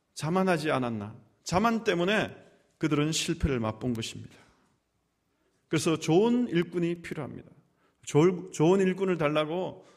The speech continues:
우리가 기도해야 되겠습니다. 또한 무엇보다도 이 아이성 전투를 바라보면서 지도자 여호수아가 기도했다라는 부분이 없습니다.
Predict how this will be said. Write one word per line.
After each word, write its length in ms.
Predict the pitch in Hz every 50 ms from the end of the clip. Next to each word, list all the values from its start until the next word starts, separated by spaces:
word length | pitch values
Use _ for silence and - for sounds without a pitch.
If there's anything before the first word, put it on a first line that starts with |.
| _ _ _
우리가 260 | - 131 135 127 127 120
기도해야 340 | - - 123 117 110 107
되겠습니다. 640 | 95 104 - - 98 - - - 90 - - - - - _ _ _ _ _ _ _ _ _ _ _ _ _ _ _ - _ _ _
또한 520 | - 147 139 135 147 185 214 233 - - -
무엇보다도 920 | 135 139 151 185 190 185 160 135 131 117 139 170 156 113 - - - - - _ _ _ _ _ _ _ _ _ _ _ _ _ _ _
이 160 | - 147 151 131
아이성 420 | 147 160 175 175 - 185 165 151
전투를 440 | 139 151 156 156 156 160 156 151 139
바라보면서 920 | 139 127 131 123 127 123 120 113 110 - 151 170 190 202 226 - - - - _ _ _ -
지도자 600 | - 185 190 202 190 190 180 175 180 190 - - - - - - _ -
여호수아가 800 | 131 139 147 156 143 - 208 196 165 135 131 151 147 123 98 - - - - _ _ -
기도했다라는 680 | - 220 226 208 - 190 - 151 143 143 139 135 127
부분이 520 | 127 139 123 123 120 123 131 135 151 196 -
없습니다. 480 | - 113 - - - 117 104 95 -